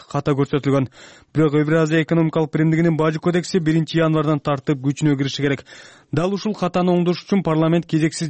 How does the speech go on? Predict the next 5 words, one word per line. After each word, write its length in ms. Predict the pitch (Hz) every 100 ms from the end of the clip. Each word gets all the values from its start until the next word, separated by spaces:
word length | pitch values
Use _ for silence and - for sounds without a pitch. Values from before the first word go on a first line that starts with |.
| 135
жыйынга 320 | 156 160 165
чогулганы 480 | - 170 170 175 180 160
эл 160 | 160 165
өкүлдөрүн 480 | 151 151 143 143 143
ачууланткан. 580 | 139 143 139 135 - 131